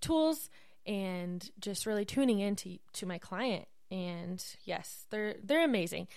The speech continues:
I've really, really enjoyed doing Listening Splankna, and honestly, like, half my clients now are, are virtual. So it's been <sighs> incredible, and yes, absolutely a hundred percent just as effective.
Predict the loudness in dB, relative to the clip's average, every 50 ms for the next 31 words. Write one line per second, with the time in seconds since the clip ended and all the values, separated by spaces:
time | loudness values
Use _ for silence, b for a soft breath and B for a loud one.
0 | B B B B B B B 0 0 0 0 -4 -2 2 4 6 6 6 6 4
1 | 4 4 2 2 2 0 0 0 -2 -2 -2 -2 -4 -4 -4 -4 -4 -4 -6 -6
2 | -6 -6 -6 -6 -4 -6 -6 -6 -6 -6 -6 -6 -6 -6 -4 -4 -4 -2 -4 -4
3 | -6 -8 -10 -14 -18 -18 -14 -4 -2 0 0 0 0 -2 -4 -2 -2 -2 -4 -4
4 | -8 -8 -8 -6 -6 -6 -6 -6 -4 -2 -2 -2 -2 -4 -6 -8 -6 -4 -2 -2
5 | -2 -4 -6 -8 -14 -20 -20 -20 -8 -4 -2 -2 -2 -2 -6 -6 -6 -6 -6 -6
6 | -6 -6 -4 -2 0 0 0 -2 B B B B B B B B B B B 2
7 | 2 2 2 2 4 4 6 6 6 4 2 2 0 0 0 0 2 2 4 4
8 | 4 2 2 0 0 2 0 0 0 0 2 2 2 2 0 0 0 0 2 2
9 | 2 2 0 0 -2 -4 -4 0 2 2 4 2 2 -2 -8 -4 -2 -4 -4 -2
10 | -2 -2 0 0 0 -2 -2 -2 -2 -4 -4 -4 -6 -6 -6 -6 -6 -8 -8 -12
11 | -12 -12 -12 -12 -12 -12 -14 -12 -12 -14 -14 -14 -14 -14 -14 -14 -16 -20